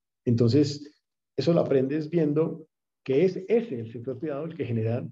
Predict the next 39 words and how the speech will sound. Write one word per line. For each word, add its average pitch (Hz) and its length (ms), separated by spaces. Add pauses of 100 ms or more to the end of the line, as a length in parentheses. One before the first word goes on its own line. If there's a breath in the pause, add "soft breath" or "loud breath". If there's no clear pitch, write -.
(100)
el 123 120
que 123 120
realmente 143 520
genera 127 260
riqueza 165 520
en 160 80
un 143 100
país, - 460 (240)
riqueza 131 540
en 151 60
un 147 100
país, 147 340
y 139 60
oportunidades, 123 760 (580)
y 143 100
empleos. 131 600 (680)
Entonces, 165 560
yo 147 260
creo 156 160
que 170 160 (160)
estando 156 340
en 170 60
el 156 60
sector 120 280
privado, 139 300
tú 151 140
aprendes 160 500
a 151 60
valorar 117 440 (760)
el 135 240
gran 175 260
aporte 185 380
que 123 100
tiene 131 180
el 143 60
sector 127 300
privado 143 420
como 135 180
institucionalidad. 113 840